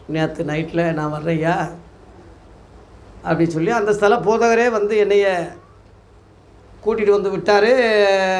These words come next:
அப்பயே வந்துட்டோம். ஒரு அரை மணி நேரமா சுத்துவோம், சுத்துறோம், சுத்தி தெரு தெருவா அலைஞ்சு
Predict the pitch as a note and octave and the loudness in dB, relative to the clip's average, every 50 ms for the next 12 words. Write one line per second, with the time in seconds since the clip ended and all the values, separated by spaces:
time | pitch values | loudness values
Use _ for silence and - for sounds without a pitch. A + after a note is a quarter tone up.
0 | F#3 F#3 F3+ F#3 F#3 F#3+ F#3+ - B3 C4+ D4+ D4+ C4+ A#3+ A#3 A#3+ B3+ C4 B3 A3+ | -2 -4 -4 -2 -4 -4 -4 -2 -2 -2 -2 0 -2 -2 -4 -4 -4 -4 -2 0
1 | G#3+ G3+ F#3 F3 F3+ F#3 G3 G3 G3 G3 F#3+ G3+ G#3+ A3 A3 A3+ A3+ A#3 G#3+ E3 | 0 0 2 2 2 2 0 0 -2 -2 0 0 0 0 -2 -2 -2 -2 -2 -2
2 | F#3 G3+ G3+ A3+ A3 A3+ G#3 - F#3+ F#3+ G#3+ G#3 G#3 D#3 F3 F3+ E3 - G#3 F#3+ | -2 -4 -2 -4 -4 -4 -6 -6 -6 -2 0 2 2 2 0 -6 -4 -2 -2 -2
3 | E3+ F3 E3+ D#3+ E3+ - - - - - _ - - - - - - - - F#3 | -2 -4 -8 -12 -14 -18 -20 -20 -20 -20 _ -20 -20 -20 -20 -20 -20 -10 -4 -2
4 | G#3 A3 G#3+ A3 - G#3+ G#3 G#3 G#3+ G#3 F#3+ F#3+ G3+ G3 F3+ F3+ E3+ E3+ D#3 - | -2 0 0 0 2 4 4 4 4 2 2 0 -2 -4 -4 -6 -8 -8 -8 -12